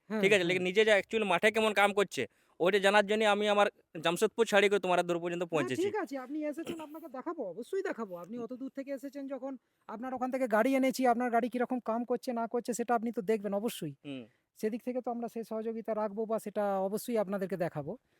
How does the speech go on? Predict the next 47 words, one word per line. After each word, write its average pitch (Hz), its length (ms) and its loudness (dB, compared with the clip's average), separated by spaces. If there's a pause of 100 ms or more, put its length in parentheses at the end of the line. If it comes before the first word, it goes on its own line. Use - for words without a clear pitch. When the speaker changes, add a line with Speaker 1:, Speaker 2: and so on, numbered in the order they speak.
(260)
Speaker 1:
এই 208 120 0
যে 240 100 2
আলু 240 260 2
বসানো 226 420 -4
হচ্ছে, 233 400 -2
আপনি 226 260 -2
ওদিকে 220 280 -2
দেখতে 220 260 0
পাবেন, 226 300 0
ওদিকে 208 460 2
ওই 202 160 0
যে 208 240 0
আলুগুলো 196 640 0
লাইনে 196 320 0 (140)
ফেলা 196 240 -2
হচ্ছে, 190 260 -4
বসানো 190 340 -8
হচ্ছে 185 300 -6
একটা 190 300 -4
মাপ 175 260 -4
করে 180 160 -2
করে। 180 200 -2 (260)
Speaker 2:
হুম। 165 240 -10
Speaker 1:
তাই 190 120 2
বসানোর 196 440 0
পর 311 260 10
এবার 277 240 8
ওই 254 120 6
গাড়িটা 214 300 2
চালু 233 260 4
করে 381 180 4
এবার 294 240 4
ঢাকাটা 185 360 2
দেওয়ার 170 240 2
ব্যাপারটা 160 380 -2
হবে। 123 240 -6 (720)
Speaker 2:
ঠিক 190 180 2
আছে, 202 120 4
তো 202 80 2
বন্ধুরা 196 360 4
তোমরা 202 200 4
ভিডিওটা 185 360 4
দেখতে 170 240 2
থাকুন। 190 300 4 (260)
আর 147 280 10
এই 185 180 6
যে 202 200 8